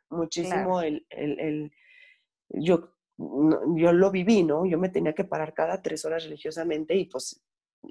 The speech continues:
Speaker 1: hay veces que yo me paraba y el bebé lloraba mientras yo estaba en eso. Entonces, si no tengo quien me ayude, pues, tengo que dejar, dejar de hacer lo que estoy haciendo, que de por sí es
Speaker 2: Claro.
Speaker 1: como, da mucha flojera hacerlo,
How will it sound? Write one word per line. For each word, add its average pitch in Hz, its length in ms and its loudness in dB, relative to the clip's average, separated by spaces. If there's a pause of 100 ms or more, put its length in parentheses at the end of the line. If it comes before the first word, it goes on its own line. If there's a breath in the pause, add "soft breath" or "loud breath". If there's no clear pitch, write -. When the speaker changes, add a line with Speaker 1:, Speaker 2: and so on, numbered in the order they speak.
(140)
Speaker 1:
hay 160 100 4
veces 190 240 2
que 170 120 -6
yo 165 80 6
me 202 120 6
paraba 175 400 2
y 190 80 -4
el 156 60 -10
bebé 156 280 -6
lloraba 170 340 -6
mientras 151 320 -14
yo 151 100 -8
estaba 160 300 -4
en 170 100 -4
eso. 180 180 -4
Entonces, 160 460 -10 (260)
si - 160 -2
no 196 140 4
tengo 214 300 2
quien 202 180 0
me 202 100 2
ayude, 185 320 0
pues, - 280 -6
tengo 185 260 2
que 180 120 0
dejar, 170 440 -2 (460 soft breath)
dejar 175 340 2
de 190 80 6
hacer 185 180 0
lo 180 120 0
que - 80 -16
estoy 185 240 0
haciendo, 185 600 0
que 165 100 -6
de 143 100 -6
por 226 200 -2
sí 208 120 0
es 185 80 -2
Speaker 2:
Claro. - 20 -6
Speaker 1:
como, 180 420 -4
da 147 380 -2
mucha 208 400 4
flojera 156 400 -2
hacerlo, 170 480 -4